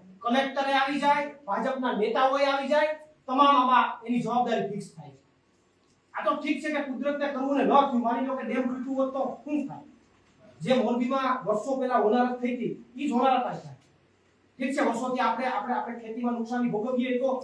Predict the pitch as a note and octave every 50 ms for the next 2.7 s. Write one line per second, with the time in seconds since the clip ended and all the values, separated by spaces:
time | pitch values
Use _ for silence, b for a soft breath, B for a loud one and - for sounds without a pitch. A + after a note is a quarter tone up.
0 | - - - _ _ _ _ _ _ - - - C4 C#4 C#4+ D#4 D4 - - C#4+
1 | C#4 C4 B3 A#3 A#3 A#3 A#3 B3 - A#3+ B3+ C4 C4 B3 B3+ C4+ C4 B3+ A#3 F3+
2 | E3 D#3+ - - G#3+ G#3+ - - G3+ A3+ B3 - B3